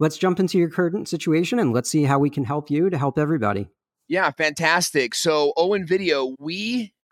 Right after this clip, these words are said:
Speaker 2: we teach service-based companies how to build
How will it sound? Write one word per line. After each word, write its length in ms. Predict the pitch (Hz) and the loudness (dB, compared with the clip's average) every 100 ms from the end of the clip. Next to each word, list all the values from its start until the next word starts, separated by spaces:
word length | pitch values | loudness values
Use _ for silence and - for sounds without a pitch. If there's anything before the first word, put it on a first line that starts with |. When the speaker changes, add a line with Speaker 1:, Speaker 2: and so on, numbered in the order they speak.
| _ | _
Speaker 2:
we 220 | 143 208 | -8 -8
teach 560 | - 190 180 180 - - _ _ _ _ _ _ _ | -6 -6 -6 -8 -12 -12 _ _ _ _ _ _ _
service-based 600 | - 190 196 160 175 160 | -2 0 2 0 -2 -2
companies 560 | 156 147 143 143 139 - - | -2 -2 -2 -4 -6 -8 -12
how 320 | - 190 196 | -4 0 2
to 80 | 202 | 0
build 580 | 127 151 143 139 131 | 0 0 2 0 -4